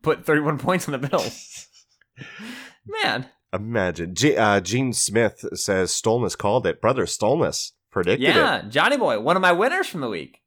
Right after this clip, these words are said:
Speaker 2: Exact score, thirty-one thirteen. Well, we're,
Speaker 1: Yeah.
Speaker 2: we're suckers over here,
Speaker 1: Yeah, I'm
Speaker 2: being
Speaker 1: yeah.
Speaker 2: Debbie Downers, predicting
Speaker 1: For a
Speaker 2: the
Speaker 1: second
Speaker 2: Bills
Speaker 1: there,
Speaker 2: to
Speaker 1: I thought we were gonna get, like, twenty-eight thirteen. I'm
Speaker 2: I
Speaker 1: pretty sure
Speaker 2: know.
Speaker 1: it was twenty-eight sixteen, I said, right? And I was like, "Oh, cool, twenty-eight sixteen, I called it."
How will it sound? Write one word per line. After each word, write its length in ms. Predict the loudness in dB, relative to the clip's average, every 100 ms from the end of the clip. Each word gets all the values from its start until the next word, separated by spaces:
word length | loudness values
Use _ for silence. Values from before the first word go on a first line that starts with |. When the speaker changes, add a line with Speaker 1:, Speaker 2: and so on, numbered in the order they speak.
| -8
Speaker 2:
Exact 440 | -6 -2 0 0
score, 380 | -2 0 2 0
thirty-one 440 | 2 0 2 -2
thirteen. 540 | 2 0 0 -2 0 0
Well, 180 | 0 2
we're, 180 | 0 -2 -6
Speaker 1:
Yeah. 100 | -2
Speaker 2:
we're 260 | 0 0 -2 _ _
suckers 540 | -8 -2 0 0 0 0
over 180 | -2
here, 280 | -4 -2 -4 -4
Speaker 1:
Yeah, 200 | -10 -10
I'm 140 | -12 0
Speaker 2:
being 320 | 4 4 4
Speaker 1:
yeah. 40 |
Speaker 2:
Debbie 220 | 2 2 2
Downers, 580 | 2 2 2 0 -2
predicting 260 | -2 0 2
Speaker 1:
For 60 | 2
a 40 |
Speaker 2:
the 60 | 4
Speaker 1:
second 180 | 4 4
Speaker 2:
Bills 120 | 2
Speaker 1:
there, 180 | 2 2
Speaker 2:
to 60 |
Speaker 1:
I 120 | 0
thought 260 | 4 4 2
we 80 | -2
were 140 | -4
gonna 180 | -2 -2
get, 420 | 0 0 0 -6 _ _ _ -8
like, 220 | -8 -8
twenty-eight 560 | -8 -6 -2 -4 -4 -6
thirteen. 520 | -8 -8 -10 -8 -6
I'm 80 | -4
Speaker 2:
I 60 |
Speaker 1:
pretty 120 | -2 -2
sure 40 |
Speaker 2:
know. 40 | -2
Speaker 1:
it 20 |
was 120 | -4 -8
twenty-eight 340 | -6 -6 -6
sixteen, 440 | -8 -8 -8 -8
I 100 | -8
said, 280 | -6 -6 -4
right? 140 | -4 -4
And 100 | -4
I 60 |
was 140 | -6 -4
like, 160 | -6 -4
"Oh, 220 | -6 -6
cool, 180 | -10 -8
twenty-eight 280 | -8 -8 -10
sixteen, 280 | -10 -10
I 60 | -6
called 260 | -4 -4
it." 120 | -4